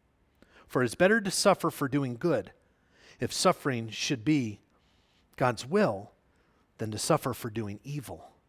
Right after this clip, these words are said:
For Christ also suffered. Here's why we're standing.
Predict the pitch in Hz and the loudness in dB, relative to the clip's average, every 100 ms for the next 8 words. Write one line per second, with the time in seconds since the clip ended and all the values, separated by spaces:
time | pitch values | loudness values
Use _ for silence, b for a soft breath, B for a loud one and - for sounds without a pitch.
0 | _ _ _ _ _ _ _ _ _ B | _ _ _ _ _ _ _ _ _ B
1 | B B 202 - 247 247 - - 190 220 | B B 6 8 8 8 4 4 6 6
2 | - 185 151 - 139 - 104 185 180 - | 6 2 2 4 4 4 2 4 2 2
3 | 170 143 127 - 156 131 107 | 2 2 0 -2 -2 -2 -4